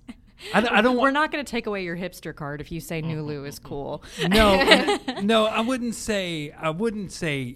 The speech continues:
Speaker 1: any place is the coolest because I would say it depends on the day with me. But I would say Nulu is a very cool place, and you could go to Guacamole,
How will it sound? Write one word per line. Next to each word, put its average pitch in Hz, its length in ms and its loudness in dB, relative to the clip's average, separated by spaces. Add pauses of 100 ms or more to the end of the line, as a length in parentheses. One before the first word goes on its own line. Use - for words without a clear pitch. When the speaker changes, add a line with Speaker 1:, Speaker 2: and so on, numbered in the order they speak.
Speaker 1:
any 139 220 -2
place 117 320 -8
is 110 100 -14
the 113 80 -12
coolest 107 560 -10
because 113 320 -10
I 110 100 -14
would 110 200 -10
say 110 220 -10
it 104 120 -14
depends 107 340 -14
on 101 120 -14
the 98 80 -18
day 104 240 -16
with 107 200 -18
me. 110 200 -14
But 110 260 -12 (380)
I 147 100 0
would 165 160 6
say 165 180 0
Nulu 139 400 2
is 113 120 -8
a 113 40 -12
very 123 360 -4
cool 123 240 -8
place, 113 420 -8
and 110 540 -8
you 120 140 -8
could 117 200 -12
go 110 380 -6
to 113 400 -12
Guacamole, 110 720 -8